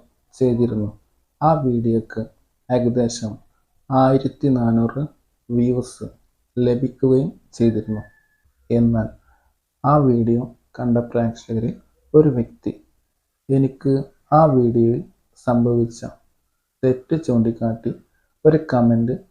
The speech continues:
രേഖപ്പെടുത്തിയിരുന്നു. അതുകൊണ്ട് തെറ്റ് സംഭവിച്ച ആ വീഡിയോ എനിക്ക് ഡിലീറ്റ് ചെയ്യേണ്ടി വരികയും ചെയ്തു. എന്നാൽ ആ വീഡിയോ ഒരു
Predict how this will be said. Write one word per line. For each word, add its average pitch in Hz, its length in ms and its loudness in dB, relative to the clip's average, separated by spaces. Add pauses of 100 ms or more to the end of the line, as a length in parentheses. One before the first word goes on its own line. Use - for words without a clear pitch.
(220)
രേഖപ്പെടുത്തിയിരുന്നു. 113 840 -4 (480)
അതുകൊണ്ട് 120 420 -2 (580)
തെറ്റ് 135 300 0 (100)
സംഭവിച്ച 113 440 -2 (600)
ആ 147 100 2 (140)
വീഡിയോ 113 360 0 (460)
എനിക്ക് 127 400 0 (480)
ഡിലീറ്റ് 143 540 2
ചെയ്യേണ്ടി 117 320 0 (460)
വരികയും 120 460 2 (300)
ചെയ്തു. 117 260 -2 (840)
എന്നാൽ 127 320 0 (580)
ആ 143 100 2 (120)
വീഡിയോ 117 400 0 (460)
ഒരു 139 160 2